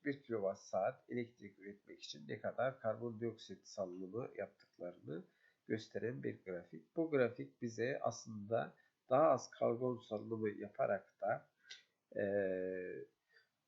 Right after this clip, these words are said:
aynı enerjiyi elde edebileceğimizi gösteriyor. Bazı ülkeler bunda başarılıyken bazı ülkeler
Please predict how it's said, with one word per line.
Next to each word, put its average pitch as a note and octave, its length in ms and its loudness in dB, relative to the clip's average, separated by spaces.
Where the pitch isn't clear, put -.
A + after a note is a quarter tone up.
aynı C3 260 6
enerjiyi G2 580 0
elde A2+ 300 -2
edebileceğimizi G#2 1160 -4
gösteriyor. - 600 -12
Bazı B2 320 6
ülkeler G#2+ 460 -4
bunda G#2+ 340 -6
başarılıyken G#2 800 -4
bazı A#2 280 0
ülkeler - 420 -8